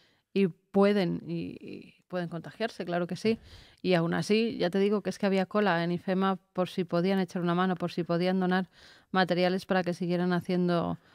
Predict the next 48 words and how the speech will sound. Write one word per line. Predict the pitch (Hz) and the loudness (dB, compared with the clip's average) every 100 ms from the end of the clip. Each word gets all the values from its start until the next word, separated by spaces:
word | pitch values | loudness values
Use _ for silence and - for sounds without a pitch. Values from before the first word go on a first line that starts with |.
| _ - | _ -8
todo | - 208 | -2 0
eso. | 185 170 | -2 -2
Así | 175 185 180 | -4 -4 -4
que | 185 | -2
todos | 196 190 185 | 0 0 0
estos | 190 - 185 | -4 -2 -2
gestos, | - 190 175 202 175 190 | 0 -4 -2 -2 0 0
¿no? | 190 247 _ - - _ - | 0 -2 _ -20 -20 _ -2
Eh, | 180 175 | 2 2
heroicos, | 180 180 202 190 190 - | 2 4 2 2 -4 -4
como | 190 180 | -4 -2
de | 180 175 | 0 0
la | 170 | -2
gente | - 202 185 | -2 -4 -2
que | 180 | 0
nos | 180 175 | 0 -2
dice, | 180 190 | -2 -2
"Yo | 185 | 0
es | 214 | 0
que | 247 | 0
tengo | 226 220 226 226 | 2 2 2 2
a | 208 | 2
mi | 202 190 | 0 -2
hermano | 190 208 233 | 0 2 2
que | 220 | 2
trabaja | 185 196 - | 2 0 2
en | 226 | 2
un | 226 | 2
supermercado | 208 208 180 175 214 202 | 2 0 0 0 2 2
y | 180 | 0
tiene | 202 208 | 0 2
que | 220 | 2
ir | 202 | 2
todos | 214 208 | 2 2
los | 190 | 2
días | 196 202 | 0 -2
a | 208 | -2
jugársela". | 196 185 190 - 170 160 - - - | 0 0 0 0 -2 -2 -10 -20 -12
Pues | - 170 | -6 0
sí, | 220 185 - _ _ - - - | 2 2 -2 _ _ -20 -14 -8
pues | 180 | -2
hay | 190 190 | 0 0
gente | 214 185 208 | 0 0 0
que | 202 196 165 - | 0 -2 -4 -2
para | 196 180 175 | 0 2 0
que | 190 185 - - 196 | 0 0 -2 -8 -2
podamos | 208 202 220 220 - | 2 4 4 2 2
ir | 233 220 | 2 2